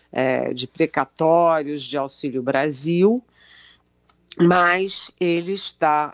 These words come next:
é, viajando muito, tá com uma agenda forte de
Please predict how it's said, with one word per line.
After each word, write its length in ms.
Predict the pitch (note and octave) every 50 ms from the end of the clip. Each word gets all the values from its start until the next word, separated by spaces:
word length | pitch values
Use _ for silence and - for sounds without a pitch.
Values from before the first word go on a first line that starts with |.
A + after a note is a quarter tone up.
| _
é, 200 | - D3+ C#3+ C#3
viajando 760 | C3+ C3 C3+ C3 C#3 E3 A3 B3 B3 A#3 E3+ F3 F3 E3+ E3 D#3
muito, 360 | C#3+ C#3+ D3+ E3 F#3+ F#3+ G3
tá 160 | - F3+ F3
com 140 | - - F#3
uma 160 | F#3 F#3+ G3
agenda 580 | G3 F#3 D#3 D3+ C#3+ D3+ D3+ D#3+ F3 F3 G#3 G3
forte 640 | - - - E3 D3+ C#3+ C#3+ - - - - F#3+ - _ _ _ _ _ -
de 400 | D#3 D#3 D3+ F3+ F3+ F#3+ G3